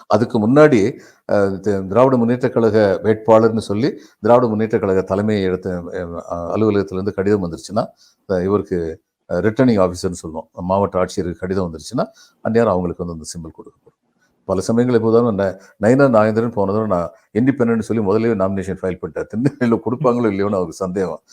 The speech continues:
அதனால முதல்ல கண்டெஸ்ட் பண்ணிட்டேன்ட்டாரு. ஏன்னா அவர் கண்டெஸ்ட் பண்ணிட்டேன்னு சொன்னதுக்கப்புறம் எந்த பி ஜே பி கேண்டிடேட்டும் அங்க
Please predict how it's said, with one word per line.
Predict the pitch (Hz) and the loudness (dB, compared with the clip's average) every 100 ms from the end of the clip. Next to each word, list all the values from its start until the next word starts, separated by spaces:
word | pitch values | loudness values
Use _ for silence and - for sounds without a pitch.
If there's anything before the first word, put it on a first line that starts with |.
| - - | -20 -2
அதனால | 107 110 135 | 2 4 4
முதல்ல | 104 143 143 | 4 4 2
கண்டெஸ்ட் | 117 131 139 | 2 0 0
பண்ணிட்டேன்ட்டாரு. | 117 107 101 90 80 _ - - | 0 0 0 0 -2 _ -8 2
ஏன்னா | 147 | 6
அவர் | 147 120 | 6 4
கண்டெஸ்ட் | 123 165 165 | 2 2 2
பண்ணிட்டேன்னு | 147 151 147 | 2 2 0
சொன்னதுக்கப்புறம் | 135 135 131 151 131 | 2 2 2 2 2
எந்த | 120 160 | 2 0
பி | 143 | 0
ஜே | 143 | -2
பி | 143 | -2
கேண்டிடேட்டும் | 127 117 117 117 107 | 0 0 0 0 0
அங்க | 107 | 2